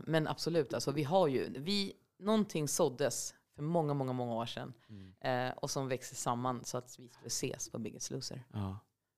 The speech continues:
Speaker 1: Så att det är helt
Speaker 2: Sen har du ju samma energi som min mamma.
Speaker 1: Just
Speaker 2: Det
Speaker 1: det.
Speaker 2: måste ju
Speaker 1: Och
Speaker 2: jag säga
Speaker 1: ja,
Speaker 2: också.
Speaker 1: ja.
Speaker 2: Ehm, och det kanske låter jättekonstigt för någon som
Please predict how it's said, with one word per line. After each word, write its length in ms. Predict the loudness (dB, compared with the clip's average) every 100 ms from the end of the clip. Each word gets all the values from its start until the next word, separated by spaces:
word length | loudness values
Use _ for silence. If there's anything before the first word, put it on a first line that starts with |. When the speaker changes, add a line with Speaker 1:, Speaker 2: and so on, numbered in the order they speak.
| -6
Speaker 1:
Så 100 | -4
att 100 | -2
det 80 | -2
är 40 |
helt 200 | 0 10
Speaker 2:
Sen 120 | 10
har 180 | 12 12
du 80 | 12
ju 80 | 10
samma 280 | 8 8 8
energi 320 | 6 4 2
som 120 | 2
min 120 | 2
mamma. 320 | 2 2 0 2
Speaker 1:
Just 140 | 4
Speaker 2:
Det 60 | 6
Speaker 1:
det. 40 | 6
Speaker 2:
måste 280 | 6 6
ju 60 | 6
Speaker 1:
Och 60 | 6
Speaker 2:
jag 120 | 4
säga 180 | 4 4
Speaker 1:
ja, 40 | 4
Speaker 2:
också. 360 | 2 4 4 4
Speaker 1:
ja. 80 | 6
Speaker 2:
Ehm, 320 | 12 12 10 4 -10 -18 -20 _
och 100 | 8
det 80 | 10
kanske 220 | 10 10
låter 200 | 8 8
jättekonstigt 680 | 8 6 6 6 6 6 2
för 100 | 4
någon 140 | 4 4
som 220 | 0